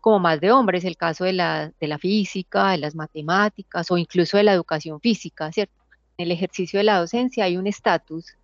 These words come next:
eh, digámoslo, un estatus social, socia-, un estatus social o simbólico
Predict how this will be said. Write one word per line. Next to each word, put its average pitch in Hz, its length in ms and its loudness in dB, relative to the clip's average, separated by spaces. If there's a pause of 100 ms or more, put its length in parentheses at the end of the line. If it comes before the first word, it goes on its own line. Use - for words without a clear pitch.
(440)
eh, 190 160 2
digámoslo, 190 320 4
un 196 100 2
estatus 214 400 -4
social, 170 460 0 (160)
socia-, - 500 -2
un 190 140 -4
estatus 214 680 -2
social 240 540 0
o 214 80 -2
simbólico 202 800 -4